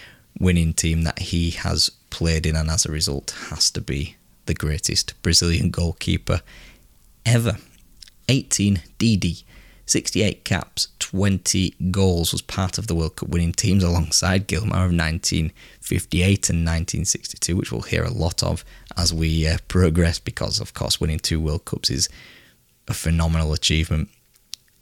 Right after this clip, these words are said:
let alone three. Talk about that later. D D was named the player of the tournament in nineteen fifty-eight, a tournament in which Pelé dazzled so much. Um,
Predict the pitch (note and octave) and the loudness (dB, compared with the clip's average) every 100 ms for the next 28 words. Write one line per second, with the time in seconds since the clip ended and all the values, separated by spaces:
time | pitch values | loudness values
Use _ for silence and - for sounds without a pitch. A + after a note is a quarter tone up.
0 | - F2 - E2 D#2 D#2+ - - D2+ - | -2 0 2 0 0 -2 -4 -2 -2 -4
1 | - _ _ - - - - - D2+ D2 | -18 _ _ -4 -2 -4 -4 -2 -2 0
2 | - - - - - - _ - B2 A#2 | -2 -4 -12 -20 -20 -20 _ 2 4 6
3 | G#2+ F#2 F#2 G2 F2+ - F#2 F2+ F2 E2+ | 6 6 6 6 4 2 2 4 2 0
4 | - F#2+ F2+ F2 E2+ D2 E2+ - E2 D#2 | 2 2 2 2 2 0 -2 0 2 2
5 | - E2 D#2+ D#2+ E2 - - F#2 F2+ F2 | 0 0 0 0 0 -2 0 2 2 2
6 | F2 F2 E2 - - F2+ F#2 G2 - - | 0 0 -2 0 2 4 4 2 0 -4
7 | - E2+ E2 D#2+ C#2+ | 0 0 0 0 -4